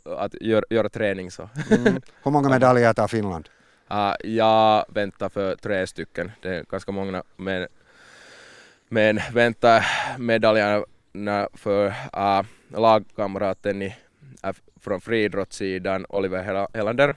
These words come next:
Speaker 2: Ja.
Speaker 1: från spjut, och sen medalj för simmaren Ari-Pekka Liukkonen, och till sist,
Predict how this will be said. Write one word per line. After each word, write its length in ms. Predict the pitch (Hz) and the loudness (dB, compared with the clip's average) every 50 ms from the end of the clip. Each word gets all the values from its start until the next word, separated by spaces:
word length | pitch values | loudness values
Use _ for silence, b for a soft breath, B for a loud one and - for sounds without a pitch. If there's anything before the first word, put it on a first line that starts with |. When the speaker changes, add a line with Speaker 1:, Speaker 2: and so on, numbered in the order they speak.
| _ - | _ -12
Speaker 2:
Ja. 300 | - 92 92 90 90 101 107 | -6 -6 -4 -4 -4 -6 -6
Speaker 1:
från 200 | - 101 92 90 | -8 -10 -10 -10
spjut, 640 | - - _ - 107 110 113 117 117 120 - - - _ _ | -10 -14 _ -8 -4 -2 -2 0 -2 -2 -4 -8 -20 _ _
och 360 | - - 95 98 92 95 - - - | -12 -8 -6 -4 -4 -4 -6 -8 -12
sen 560 | - - 107 101 98 98 98 95 98 98 95 107 _ _ _ _ _ _ _ _ _ _ _ - _ _ _ | -10 -4 -2 -2 -2 -2 -4 -6 -6 -8 -10 -14 _ _ _ _ _ _ _ _ _ _ _ -20 _ _ _
medalj 500 | - 98 98 95 92 92 95 95 92 90 | -12 -8 -6 -4 -2 -2 -2 -2 -2 -4
för 300 | 90 - 92 90 90 87 | -6 -6 -6 -4 -4 -6
simmaren 600 | 90 - 104 98 98 95 95 95 92 92 92 90 117 123 - _ _ _ | -6 -6 -8 -6 -6 -6 -6 -6 -8 -8 -10 -12 -14 -18 -20 _ _ _
Ari-Pekka 380 | - 101 104 95 - 95 - 104 | -4 -4 -2 -2 -4 -4 -4 0
Liukkonen, 600 | 110 117 117 - - 110 104 101 98 98 98 98 110 _ _ _ _ _ _ _ | 0 0 0 -2 -2 -4 -2 0 0 -2 -2 -4 -10 _ _ _ _ _ _ _
och 360 | _ - 92 95 98 95 90 - - | _ -4 -2 0 2 0 0 -2 -4
till 180 | - 104 95 92 | -4 -4 -4 -2
sist, 340 | - 98 95 - - - | -2 -4 -4 -6 -8 -14